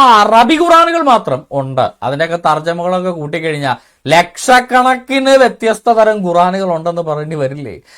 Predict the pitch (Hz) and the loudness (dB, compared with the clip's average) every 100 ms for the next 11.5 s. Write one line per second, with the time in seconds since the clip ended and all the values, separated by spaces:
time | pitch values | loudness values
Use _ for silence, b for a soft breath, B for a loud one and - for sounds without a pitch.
0 | b - 135 151 170 214 269 269 240 240 | b 2 2 4 2 4 6 6 6 6
1 | 240 226 156 120 139 b b 123 139 - | 4 2 2 0 -6 b b -2 -2 -2
2 | 190 233 233 254 269 269 277 247 240 240 | 2 4 4 4 4 4 4 4 4 2
3 | 240 190 127 110 131 208 233 _ _ - | 2 0 -2 -2 -2 -4 -8 _ _ 2
4 | 160 175 - _ 294 277 208 185 - 226 | 4 4 2 _ -2 2 2 0 -2 2
5 | 254 254 285 277 269 220 226 233 202 208 | 2 2 4 4 6 6 4 2 -2 2
6 | 214 214 196 143 143 156 170 143 285 285 | 2 2 0 -2 0 0 0 2 4 4
7 | 285 285 277 254 220 202 196 185 175 180 | 4 2 4 2 2 2 2 2 2 2
8 | 180 185 277 320 b b 165 185 240 269 | 2 2 2 0 b b 4 6 6 4
9 | 359 330 294 285 247 214 208 262 208 202 | 6 6 4 2 -2 -2 2 4 4 4
10 | 240 311 381 381 359 302 254 220 143 - | 2 0 2 2 4 4 2 0 -2 -6
11 | _ _ 180 175 214 | _ _ -6 -4 -2